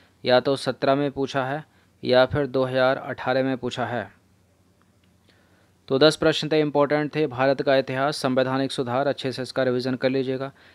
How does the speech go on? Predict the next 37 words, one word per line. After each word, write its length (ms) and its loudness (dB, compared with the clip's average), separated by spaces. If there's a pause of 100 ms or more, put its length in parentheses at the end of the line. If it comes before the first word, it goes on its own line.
(200)
इनमें 360 4
से 180 0
ही 260 0 (460)
सारे 340 6
के 100 2
सारे 240 0
प्रश्न 340 -2
मिल 240 -2
रहे 100 -2
हैं 240 -10 (460)
यूपीएससी 560 2
की 140 0
सिविल 300 4
सेवाओं 320 0
में, 180 -6 (300)
चाहे 260 4
वो 120 2
दो 80 -2
हज़ार 340 0
इक्कीस 380 -4
में 80 -4
होगी, 320 -4
बाईस 400 2
में, 160 -2
तेईस 380 0
में, 140 -4
चौबीस 400 0
में, 100 -2
पच्चीस 400 -8
में, 60 -16 (420)
क्योंकि 180 4
स्टैटिक 460 4
तो 80 2
चेंज 280 -2
होगा 240 2
नहीं 160 -2
है, 160 -6